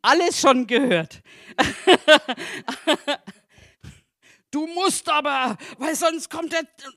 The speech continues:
wisst ihr, <laughs> sonst kommt der Satan. <laughs> Das klingt lustig.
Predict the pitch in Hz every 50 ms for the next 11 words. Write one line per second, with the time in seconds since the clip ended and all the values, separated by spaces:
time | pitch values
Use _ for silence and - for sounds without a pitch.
0 | _ 226 220 226 262 247 - 302 294 - - - - - - _ _ _ - -
1 | - 294 - - 339 339 - - 302 320 302 294 - - 294 311 285 - - _
2 | _ - 254 - - _ - 277 302 294 - - - - - 262 269 262 254 240
3 | 233 - - - - 208 226 220 - 202 226 196 190 165 165 - - - - -
4 | - - - _ - - - - 311 - - - 311 311 - - - - 285 220
5 | - - - - 262 - - - _ - - - - - - _ _ _ _ -
6 | - - - - - - - - - - 196 - _ _ _ _ _ _ _ _
7 | _ _ _ _ _ _ _ _ _ _ _ _ _ _ _ _ _ _ _ -
8 | - - - - 311 - - - 285 269 - - - 311 - - - 285 285 _
9 | _ - - - 254 - _ _ - - - _ _ _ _ _ _ _ - -
10 | - _ 147 - _ _ _ _ _ _ _ _ _ _ _ _ _ _ _ _
11 | _ _ _ _ _ _ _ _ - 190 190 - - - 220 202 202 196 180 233
12 | 294 330 - - 359 302 208 - - - _ _